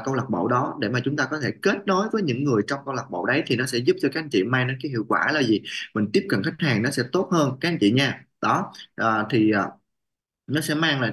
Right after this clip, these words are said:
cái hiệu quả khá là cao cho các anh chị nha. Rồi, à, và giống như là chúng ta sẽ biến cái người coach đó các anh chị, chúng ta biến cái người coach, cái người leader ở trong cái câu lạc bộ đó trở thành cái trung tâm ảnh hưởng,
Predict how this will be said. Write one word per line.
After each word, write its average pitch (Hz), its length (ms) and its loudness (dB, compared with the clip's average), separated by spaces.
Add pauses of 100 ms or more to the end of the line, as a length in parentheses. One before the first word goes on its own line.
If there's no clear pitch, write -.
cái 170 100 -2
hiệu 127 180 0
quả 98 260 0
khá 190 60 -2
là 160 200 0
cao 135 240 2
cho - 80 -6
các 165 80 -2
anh 165 100 0
chị 101 340 2 (100)
nha. 139 320 0 (400)
Rồi, 135 380 4
à, 120 180 2
và 120 140 2
giống 143 160 2
như 202 140 0
là 143 160 2
chúng 175 120 0
ta 175 120 0
sẽ 139 120 -4 (100)
biến 208 320 2
cái 247 120 -6
người 147 160 2
coach 165 280 -2
đó 180 120 -2
các 208 80 -6
anh 196 120 -4
chị, 113 200 4
chúng 165 100 2
ta 160 180 0
biến 180 200 6
cái 202 80 -4
người 151 180 -2
coach, 156 260 -2
cái 202 100 -2
người 143 160 2
leader 127 380 4
ở 101 240 0
trong 143 200 -2
cái 143 260 0 (200)
câu 151 120 2
lạc 120 160 0
bộ 107 220 2
đó 151 180 2 (100)
trở 92 220 0
thành 104 200 -2
cái 147 180 -2
trung 196 260 2
tâm 175 200 2
ảnh 104 180 -2
hưởng, 104 280 2